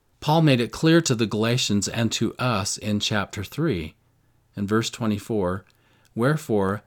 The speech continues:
the law was our schoolmaster to bring us unto Christ, that we might be justified by faith. But after that faith is come, we are no longer under a schoolmaster,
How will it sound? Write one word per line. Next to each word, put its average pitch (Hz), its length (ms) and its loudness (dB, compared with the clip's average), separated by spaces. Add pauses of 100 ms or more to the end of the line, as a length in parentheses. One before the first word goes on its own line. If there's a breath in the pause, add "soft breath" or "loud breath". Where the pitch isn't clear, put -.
(140)
the 107 120 -2
law 107 580 2 (360)
was 104 200 0
our 92 160 0
schoolmaster 90 800 -2
to - 180 -10
bring 113 300 2
us 107 160 -4
unto 98 240 -4
Christ, - 640 -8 (300 soft breath)
that 104 140 -4
we 123 120 2
might 117 260 0
be 98 100 -2
justified 92 720 -6
by 85 160 -6
faith. 107 540 -8 (540 soft breath)
But 98 160 -6
after 123 360 0
that 123 240 0
faith 117 300 -4
is 110 140 -2
come, 117 580 -2 (280 loud breath)
we 113 180 2
are 120 100 2
no 120 200 2
longer 123 480 2
under 120 280 2
a 98 60 0
schoolmaster, 87 1000 -2